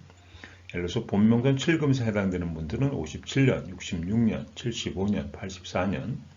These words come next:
구십삼 년, 이천이 년, 이천십일 년, 이천이십 년생이고요.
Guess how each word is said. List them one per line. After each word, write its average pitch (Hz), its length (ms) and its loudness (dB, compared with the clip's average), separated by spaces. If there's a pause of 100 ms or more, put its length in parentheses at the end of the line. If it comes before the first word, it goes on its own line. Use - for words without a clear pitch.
(600)
구십삼 87 600 -4
년, 123 280 2
이천이 82 480 -6
년, 110 200 -4
이천십일 107 680 0
년, 92 140 -2
이천이십 98 600 -2
년생이고요. 82 920 -2